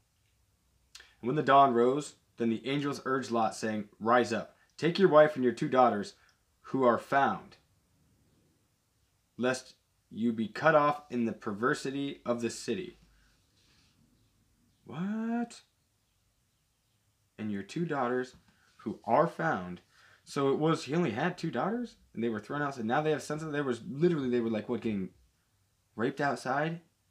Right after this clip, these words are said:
And the men that entered them were just instantly their hus-, I am so confused by that. Oh, wow! And when the dawn rose, the angels urged Lot, saying, "Rise up,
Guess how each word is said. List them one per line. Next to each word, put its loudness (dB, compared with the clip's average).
And -2
the 0
men 0
that -2
entered -6
them -6
were -4
just -10
instantly -8
their -6
hus-, -8
I 2
am -2
so 0
confused 0
by -6
that. -10
Oh, -2
wow! -12
And -4
when -2
the -4
dawn -2
rose, -4
the -6
angels -4
urged -4
Lot, -6
saying, -10
"Rise -8
up, -20